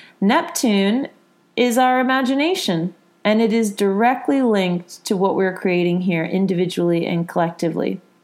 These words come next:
However, if our dream is more of a nightmare and we keep selling ourselves on that story, "Oh, everything's going to shit,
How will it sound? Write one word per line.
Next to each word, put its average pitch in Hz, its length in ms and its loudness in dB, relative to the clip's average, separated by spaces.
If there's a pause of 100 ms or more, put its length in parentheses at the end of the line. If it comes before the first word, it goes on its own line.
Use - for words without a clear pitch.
(1040)
However, 214 520 2
if - 200 0
our 233 180 2
dream 240 380 0
is 214 160 -2
more 202 220 2
of 175 100 0
a 180 60 2
nightmare 190 880 0 (240)
and 202 160 0
we 208 120 0
keep 202 280 -2
selling 247 480 0
ourselves 185 500 0
on 175 200 0
that 170 200 -2
story, 175 480 0
"Oh, 226 300 2
everything's 226 540 0
going 214 320 0
to 214 120 -2
shit, - 560 -2